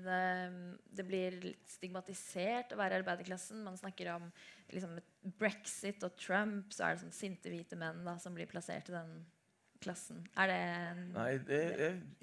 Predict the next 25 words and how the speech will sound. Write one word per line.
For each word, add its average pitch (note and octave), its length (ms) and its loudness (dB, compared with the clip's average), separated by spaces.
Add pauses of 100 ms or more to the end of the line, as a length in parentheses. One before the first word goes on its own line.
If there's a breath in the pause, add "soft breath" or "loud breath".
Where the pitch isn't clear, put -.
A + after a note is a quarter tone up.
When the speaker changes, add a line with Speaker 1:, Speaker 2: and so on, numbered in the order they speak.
Speaker 2:
jeg D3 380 8
tenker, C3 320 2
og C3 100 2
dette B2+ 220 6
her A#2+ 120 8
er C3+ 60 0
bare G#2 240 4
personlige A2 460 -4
tanker, C3 400 -2
at C3 200 0
de A#2 120 -2
som, B2 240 -4 (240)
eh, B2+ 240 -4
stemte A#2+ 560 -6
på B2 100 0 (920 loud breath)
Trump C#3 400 -2
og, C3 460 -2
og B2+ 100 -4
brexit, D3 480 0
de C#3 460 -4 (420)
virrer C#3 480 4
rundt A#2 200 -6
i C3 80 -2
et, - 240 -8
eh, C3+ 580 -2